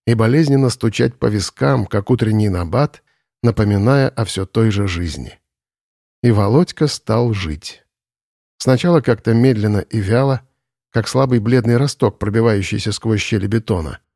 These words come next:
а потом всё живее и естественнее становилась его жизнь. И вдруг он не заметил,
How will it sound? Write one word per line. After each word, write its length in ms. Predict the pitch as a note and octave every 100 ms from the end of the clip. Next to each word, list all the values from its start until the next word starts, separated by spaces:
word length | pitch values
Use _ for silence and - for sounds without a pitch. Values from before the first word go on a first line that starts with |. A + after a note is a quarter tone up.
| _ _ _
а 120 | A2+
потом 300 | G#2 B2+ F3+
всё 180 | E3 D3
живее 500 | G2+ G#2 F#2+ C#3 D#3
и 180 | - C#3
естественнее 840 | A2 G2+ - - D#3+ - G#2+ G#2 F#2
становилась 560 | - G#2 G2 F2 F2
его 220 | F#2 G2
жизнь. 420 | F2 E2+ D2 E2+ E2+ _ _ _ _ _ _ _ -
И 120 | A2
вдруг 300 | G#2+ B2 C3+
он 120 | B2
не 120 | A#2+ A#2+
заметил, 680 | G#2 G2 C#3 F3 E2 D2+